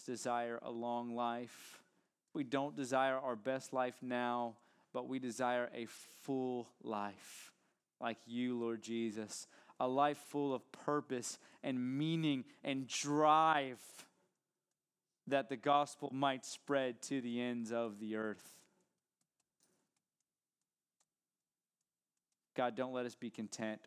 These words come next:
with making sure our four oh one K is fine and we have a nice house.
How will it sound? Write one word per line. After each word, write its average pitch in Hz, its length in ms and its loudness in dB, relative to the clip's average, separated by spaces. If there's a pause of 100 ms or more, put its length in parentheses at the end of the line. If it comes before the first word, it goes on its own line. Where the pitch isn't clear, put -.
with 110 560 -6 (540)
making 123 300 -2
sure 117 260 -2
our 110 120 0
four 117 260 -4
oh 110 80 -2
one 107 160 -4
K 110 260 -4
is 98 100 -8
fine 101 600 -4 (1120)
and 107 140 -6
we 110 100 -2
have 104 200 -2
a 104 40 -8
nice 95 300 -8
house. - 560 -6